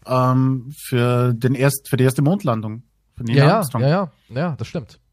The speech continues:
Speaker 2: Ja,
Speaker 1: Das ist
Speaker 2: die
Speaker 1: crazy.
Speaker 2: kamen
Speaker 1: Also
Speaker 2: in
Speaker 1: die
Speaker 2: die
Speaker 1: haben die,
Speaker 2: Raumfahrt,
Speaker 1: die
Speaker 2: weil
Speaker 1: haben
Speaker 2: die
Speaker 1: die
Speaker 2: Nazis waren sehr weit, sehr weit, was
Speaker 1: Ja,
Speaker 2: das
Speaker 1: die haben
Speaker 2: angeht.
Speaker 1: die, die haben die, die, unter Anführungszeichen, guten, <laughs> nützlichen Nazis
Speaker 2: Die
Speaker 1: für sich eingekauft und haben sie bei ihnen
Speaker 2: wissenschaftlich
Speaker 1: arbeiten
Speaker 2: nützlichen.
Speaker 1: lassen.
Speaker 2: Ja,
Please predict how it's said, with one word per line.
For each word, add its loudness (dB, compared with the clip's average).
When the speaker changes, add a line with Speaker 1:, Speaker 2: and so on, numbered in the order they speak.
Speaker 2:
Ja, 2
Speaker 1:
Das 2
ist -6
Speaker 2:
die 4
Speaker 1:
crazy. 6
Speaker 2:
kamen 4
Speaker 1:
Also -2
Speaker 2:
in -2
Speaker 1:
die 0
Speaker 2:
die 4
Speaker 1:
haben 4
die, 0
Speaker 2:
Raumfahrt, 2
Speaker 1:
die -4
Speaker 2:
weil 4
Speaker 1:
haben 4
Speaker 2:
die 0
Speaker 1:
die -2
Speaker 2:
Nazis 0
waren 0
sehr 2
weit, -2
sehr 2
weit, 2
was 2
Speaker 1:
Ja, 0
Speaker 2:
das -4
Speaker 1:
die 0
haben 0
Speaker 2:
angeht. 0
Speaker 1:
die, -20
die -2
haben 0
die, -2
die, -8
unter 2
Anführungszeichen, -2
guten, 0
<laughs> -20
nützlichen -2
Nazis 4
Speaker 2:
Die 4
Speaker 1:
für -2
sich -2
eingekauft -2
und -4
haben 4
sie -4
bei 0
ihnen 6
Speaker 2:
wissenschaftlich -2
Speaker 1:
arbeiten 0
Speaker 2:
nützlichen. 0
Speaker 1:
lassen. -10
Speaker 2:
Ja, 2